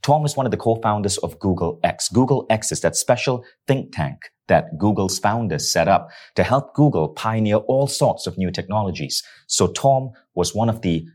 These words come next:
first ten people at Google X. He worked on new innovations such as Project Loon, which was Google's project to give free Wi-Fi access to people all around the world. He worked on the self-driving car by Google.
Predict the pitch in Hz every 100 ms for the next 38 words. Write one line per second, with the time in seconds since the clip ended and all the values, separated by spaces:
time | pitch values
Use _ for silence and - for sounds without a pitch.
0 | _ _ _ - 135 139 - - 131 127
1 | 123 - 123 - 71 - 90 - 92 82
2 | 76 87 80 - - 127 117 110 110 -
3 | - 85 85 98 104 95 87 85 82 85
4 | 80 87 80 82 78 - - _ - 104
5 | 92 92 - 87 95 82 73 73 80 76
6 | 101 104 101 - - 107 95 73 - -
7 | - _ 95 76 107 95 - - 117 131
8 | 110 104 104 - 101 95 - 101 107 -
9 | - 78 - - 92 - 85 - - -
10 | 143 143 135 120 113 110 113 98 69 -
11 | - - - 139 135 117 117 - - -
12 | 98 87 87 - - _ - - - 113
13 | 117 - 107 107 95 - 123 71 - -
14 | 73 69 80 71 69 -